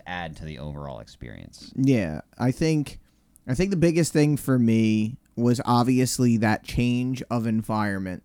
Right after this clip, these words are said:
Speaker 2: and that was one of the reasons why I fell in love with Bloodborne too, was that that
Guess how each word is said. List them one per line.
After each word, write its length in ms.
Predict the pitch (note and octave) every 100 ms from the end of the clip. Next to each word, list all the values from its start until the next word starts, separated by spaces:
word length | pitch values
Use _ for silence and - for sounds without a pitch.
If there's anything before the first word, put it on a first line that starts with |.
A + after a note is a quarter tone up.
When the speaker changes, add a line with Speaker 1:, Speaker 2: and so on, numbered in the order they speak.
| -
Speaker 2:
and 400 | A2+ A2 A2 A2
that 180 | A#2 A2+
was 200 | A2+ A2
one 220 | A#2 A2+
of 60 |
the 80 | G#2+
reasons 420 | G#2+ A#2 - A2+
why 220 | A2 G#2+ G2+
I 40 |
fell 200 | - A2
in 80 | G#2+
love 180 | G#2+ G#2
with 180 | G2+
Bloodborne 560 | A#2+ A#2 A#2+ G#2 G2 G2
too, 300 | - C#3 A#2
was 240 | G2+ G2
that 240 | A2+ F2+ - _ _ _ _ _ _ -
that 260 | A#2 A2